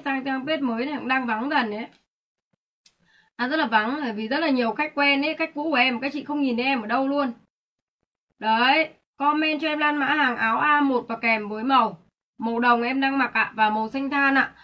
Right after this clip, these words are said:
Màu trắng đây nhá, em mặc hai màu thôi. Còn đâu em dơ màu,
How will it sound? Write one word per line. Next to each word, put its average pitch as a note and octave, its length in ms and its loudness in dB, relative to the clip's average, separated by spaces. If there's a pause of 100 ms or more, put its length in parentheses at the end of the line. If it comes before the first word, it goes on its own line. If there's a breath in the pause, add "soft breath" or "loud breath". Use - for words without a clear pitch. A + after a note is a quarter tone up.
(200 soft breath)
Màu A3 240 -2
trắng A#3+ 280 -2
đây D#4 120 0
nhá, D4+ 140 2
em C#4 180 2
mặc B3 140 0
hai C4 180 4
màu A#3 240 2
thôi. C4 180 2 (300 loud breath)
Còn A#3 160 2
đâu C4 120 4
em C4+ 220 2
dơ C#4 180 2
màu, A3+ 340 4